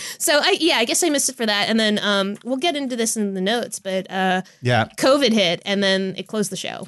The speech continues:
Speaker 1: basically. So
Speaker 2: Oh, oh, okay, okay. All right, yeah, let's, let's do notes then real quick before I ask too many questions that will surely be answered in your
Speaker 1: This is just
Speaker 2: notage.
Speaker 1: redundancy of the episode.
Speaker 2: Yeah.
Speaker 1: Um, but anyway, <laughs> let's get into it.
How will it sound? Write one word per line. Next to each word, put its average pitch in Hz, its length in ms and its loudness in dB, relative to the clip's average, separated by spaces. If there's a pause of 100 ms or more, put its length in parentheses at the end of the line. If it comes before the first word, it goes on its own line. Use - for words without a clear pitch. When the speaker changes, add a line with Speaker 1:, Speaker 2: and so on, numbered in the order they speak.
Speaker 1:
basically. - 500 -6
So 190 600 2 (160)
Speaker 2:
Oh, 120 200 4
oh, 104 240 6 (100)
okay, 98 200 0
okay. 101 300 -4 (200)
All 139 60 -4
right, 135 220 2
yeah, 127 160 4
let's, 117 260 0
let's 120 160 -2
do 131 100 2
notes 110 300 4
then 98 160 2
real 92 100 4
quick 95 240 -4
before 95 320 -2
I 90 220 2 (480)
ask 104 260 0
too - 120 -2
many 101 160 4
questions 92 480 2
that 92 180 0
will 92 220 0
surely 92 320 4
be 85 160 4
answered 85 420 2
in 85 120 2
your 80 300 2 (140)
Speaker 1:
This - 220 2
is 87 100 6
just 87 140 2
Speaker 2:
notage. 80 60 4
Speaker 1:
redundancy 208 680 2
of 190 80 -2
the 190 100 -2
episode. 185 500 -2 (100)
Speaker 2:
Yeah. 117 180 2 (240)
Speaker 1:
Um, 196 140 2
but 240 180 0
anyway, 240 220 6
<laughs> - 1200 4
let's 427 180 -2
get 381 140 2
into 240 240 2
it. - 200 -12